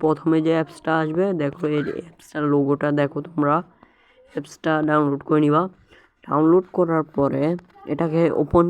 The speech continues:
করে দিবা। এটাকে ওপেন করে দিও ডাউনলোড করার পরে। ওপেন করার পর তোমরা এখানে দেখতে পারতাছো, এটা আমার, এটা আমার এর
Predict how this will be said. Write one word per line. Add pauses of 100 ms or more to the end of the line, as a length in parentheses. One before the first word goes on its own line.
করে
দিবা। (840)
এটাকে (360)
ওপেন
করে
দিও (100)
ডাউনলোড
করার
পরে। (2250)
ওপেন (120)
করার (140)
পর (460)
তোমরা
এখানে
দেখতে
পারতাছো, (2750)
এটা
আমার, (260)
এটা
আমার (460)
এর